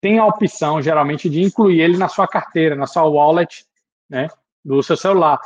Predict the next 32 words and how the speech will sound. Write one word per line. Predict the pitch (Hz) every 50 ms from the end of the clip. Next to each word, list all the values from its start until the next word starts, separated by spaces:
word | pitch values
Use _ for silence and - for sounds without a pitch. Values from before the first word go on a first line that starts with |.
| - - _ _ _ _ -
seja | 170 175 180 175 151 175 165 160
o | 156 147 151
Apple | 151 147 - 180
Wallet | 160 151 147 151 165 165 160 151 135 - - 160 151
ou | - 156 147 151 151 143
o |
Google | 135 135 151 151 143 156 160
Agenda, | 156 151 131 131 147 156 165 170 170 190 190 - _ _ _ _ -
né, | 135 127 135 160 165 _ _ _ _ _ _ -
ele | - 123 127 139 143
dá | 127 135 135
essa | 143 131 - 170
opção | 156 - - - 143 139 143
de | 139 165 185
incluir, | - - 208 190 202 214 208
porque | - 208 - 233 226 202
fica | - 220 - 233 226
muito | 202 202 220 233 - _
prático, | - 190 180 190 202 196 - - - _
que | _ _ -
ali | 160 165 170
você, | 170 175 - - 170 160 156 - _ _ _ _ _ _ _
é, | - 147 131 131 143
na | 151 143 143
hora | 143 147 147
de |
embarcar, | 160 160 170 151 - - 170 160 175 175
você | 160 151 135 123 - -
tem | 135 - 156
um | 143
acesso | - - 143 139 - - 160
rápido, | 123 143 156 175 175 - - 170 160 180 180